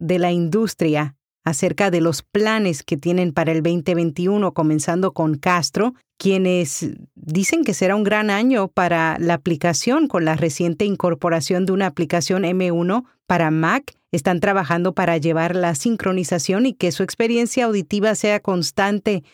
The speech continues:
en múltiples plataformas. El servicio también está experimentando un cambio de imagen importante.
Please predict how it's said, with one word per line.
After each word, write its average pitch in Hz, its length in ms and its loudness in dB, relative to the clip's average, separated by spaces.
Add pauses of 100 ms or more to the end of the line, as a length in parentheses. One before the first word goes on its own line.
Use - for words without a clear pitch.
(200)
en 185 120 0
múltiples 208 720 0
plataformas. 170 880 0
El 151 120 -2
servicio 202 480 0
también 175 420 0
está 185 200 0
experimentando 175 760 0
un 180 120 -2
cambio 185 420 0
de 165 80 2
imagen 165 600 0 (260)
importante. 160 960 0